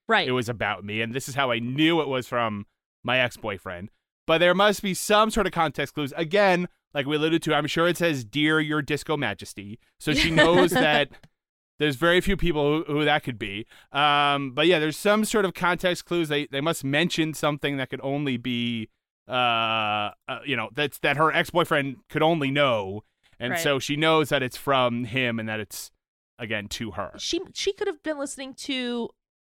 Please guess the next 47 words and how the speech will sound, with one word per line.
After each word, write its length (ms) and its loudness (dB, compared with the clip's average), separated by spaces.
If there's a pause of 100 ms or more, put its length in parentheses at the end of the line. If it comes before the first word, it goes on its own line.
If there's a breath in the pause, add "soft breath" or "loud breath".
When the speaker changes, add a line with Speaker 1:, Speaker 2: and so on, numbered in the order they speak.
(200)
Speaker 1:
N 200 -4
P 200 -4
R 320 2
at 180 -2
that 220 -2
point. 280 -8 (100)
I 80 -4
mean, 160 -4
she 220 -6
really 300 -2
had 160 0
to 60 -12
be 200 -6 (160)
keyed 280 -4
into 320 -4
exactly 400 -4
what 120 -10
she 100 -10
was 140 -8
Speaker 2:
Right. 100 -2
Speaker 1:
listening 260 -4
to 140 -8
on 80 -4
the 80 -6
radio. 380 -6 (180)
Speaker 2:
I 80 2
mean, 120 4
I 100 2
guess 220 2
this 180 -6
is, 220 -4
you 100 -4
know, 140 0
probably 420 0
the, 320 -4
the 140 -4
popular 520 0
radio 440 -4
show, 340 -12
right? 400 -14 (240)
Speaker 1:
Yeah. 340 0
Speaker 2:
Of 140 -10
the 60 -14
time. 580 -8
So, 580 -6
you 140 -10
know, 300 -14